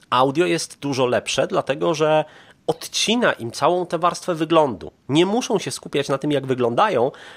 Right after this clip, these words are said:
skupiają się na tym, co mówią. No i są jeszcze ludzie, który, którzy po prostu świetnie piszą. I w przypadku takich ludzi polecałbym blog, dlatego że to jest ta ich mocna strona, to jest ten ich talent,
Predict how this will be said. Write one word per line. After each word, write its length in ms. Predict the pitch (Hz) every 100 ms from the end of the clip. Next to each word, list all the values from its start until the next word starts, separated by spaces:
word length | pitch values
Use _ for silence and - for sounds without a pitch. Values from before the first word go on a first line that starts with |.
| -
skupiają 460 | - - 135 151 165
się 100 | 160
na 100 | 151
tym, 160 | 165
co 200 | 139 -
mówią. 400 | 139 123 95 67 - - - -
No 80 | 120
i 60 | 143
są 180 | 180 254
jeszcze 260 | 330 -
ludzie, 500 | 170 123 104 101 156 - _ _ _ _
który, 400 | - 165 175 170
którzy 340 | - - 170
po 140 | -
prostu 260 | - 127 -
świetnie 500 | - - 113 - 104
piszą. 460 | - 175 - 69 - _ - - - -
I 60 |
w 20 |
przypadku 420 | - 135 - - 170
takich 300 | 131 - 139
ludzi 360 | 123 117 185 - -
polecałbym 480 | - 151 - 147 143
blog, 240 | 120 156
dlatego 360 | 151 135 160 165
że 220 | 147 147 147 _ _
to 140 | 180
jest 220 | 202 185
ta 80 | 190
ich 160 | 180 175
mocna 380 | 175 175 -
strona, 380 | 156 - 156 104
to 100 | 85
jest 120 | 147
ten 120 | - 165
ich 180 | -
talent, 540 | - 226 226 107 127